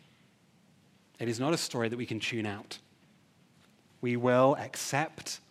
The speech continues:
our recklessness and let God run to us, or we will refuse him and even kill him if we can.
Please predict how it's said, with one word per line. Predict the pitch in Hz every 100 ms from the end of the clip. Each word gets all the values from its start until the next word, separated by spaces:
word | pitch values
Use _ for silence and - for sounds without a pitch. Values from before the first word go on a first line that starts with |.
| - _ - _ _ _ - - -
our | 101
recklessness | 107 143 - 151 - 143 131 - - - - _ _ _ _ _ _ _ _ -
and | 104
let | 117 139
God | 143 120 110
run | 120 135
to | 143 139 110
us, | 107 123 - - - - _ _ _ _ _
or | - 117 110
we | 113 117
will | 120 113
refuse | 98 - - 123 127 120 -
him | 110 107 104 - - - _ -
and | 104 113
even | 131 117 107 104
kill | - 113
him | 107 101 101
if | 95
we | 110
can. | 98 101